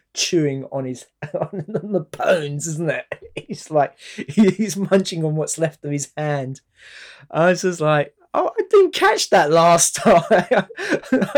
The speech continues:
I did, he's like, "Michael Wincott just disappeared. What happens?" <laughs>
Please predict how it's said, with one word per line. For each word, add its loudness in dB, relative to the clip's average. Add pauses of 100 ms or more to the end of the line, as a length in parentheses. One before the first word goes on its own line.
(360)
I 0
did, -6 (240)
he's 6
like, 6
"Michael 4
Wincott 4
just 0
disappeared. 4
What 4
happens?" 0 (140)
<laughs> -4